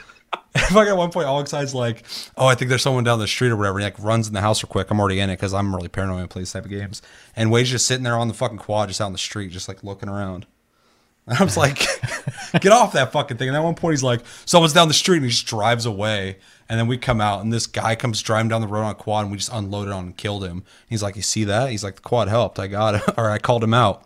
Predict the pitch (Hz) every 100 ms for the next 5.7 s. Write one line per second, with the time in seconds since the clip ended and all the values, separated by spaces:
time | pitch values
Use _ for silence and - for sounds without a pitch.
0 | - - 110 587 127 - - - - -
1 | - - 104 98 98 98 95 92 98 -
2 | 104 101 95 101 104 95 104 101 95 92
3 | 95 117 117 127 107 107 117 117 110 104
4 | 104 101 98 - - - - - - -
5 | - 156 - - 196 202